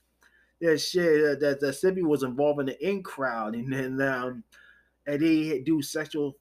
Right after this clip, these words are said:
they, they, they, they do sexual favors. I remember years ago, I was reading the Daily, Daily News. They have a cover saying that the, these girls, they be wearing special kinds of rings where they do, like, sexual favors or something like that, though.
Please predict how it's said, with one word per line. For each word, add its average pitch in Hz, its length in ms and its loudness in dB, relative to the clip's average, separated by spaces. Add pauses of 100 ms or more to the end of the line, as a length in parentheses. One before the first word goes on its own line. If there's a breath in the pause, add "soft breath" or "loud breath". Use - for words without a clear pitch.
(120)
they, 156 160 0
they, 160 300 0
they, 165 120 -4 (200)
they - 140 -20 (240)
do 151 140 2
sexual 156 400 -4
favors. 175 400 0 (580)
I 247 80 12
remember 294 400 6
years 208 340 6
ago, 175 420 0
I 156 140 2
was 156 180 -4
reading 151 280 0
the 127 60 -6
Daily, 135 360 0
Daily 139 240 2
News. 143 340 0 (220)
They 196 140 4
have 190 180 0
a 185 60 -4
cover 165 540 2
saying 139 440 -2 (260 soft breath)
that 135 220 -4
the, 147 160 2
these 143 300 0
girls, 147 440 2
they 139 120 0
be 143 80 -2
wearing 139 260 0
special 143 300 -6
kinds 143 340 -6
of 120 140 -6
rings 143 440 0
where 131 300 -2
they 127 220 0
do, 135 200 0
like, 127 180 -4
sexual 139 440 -6
favors 135 420 0
or 135 40 -16
something 139 300 -6
like 135 260 -2
that, 147 260 0
though. 151 260 -4